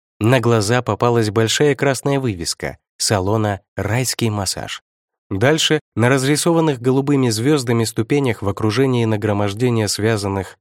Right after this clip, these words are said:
грубой веревкой сумок, бутылок и коробок, сидела босая тщедушная женщина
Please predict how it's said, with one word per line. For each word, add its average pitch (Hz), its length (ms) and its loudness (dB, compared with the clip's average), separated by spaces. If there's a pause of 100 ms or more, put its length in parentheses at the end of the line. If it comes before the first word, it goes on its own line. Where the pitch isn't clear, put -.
грубой 113 400 4
веревкой 101 480 -2
сумок, 143 440 -2 (120)
бутылок 107 560 0
и 92 60 -2
коробок, 120 520 -2 (260)
сидела 175 440 2
босая 156 540 2
тщедушная 127 600 -2
женщина 80 600 -6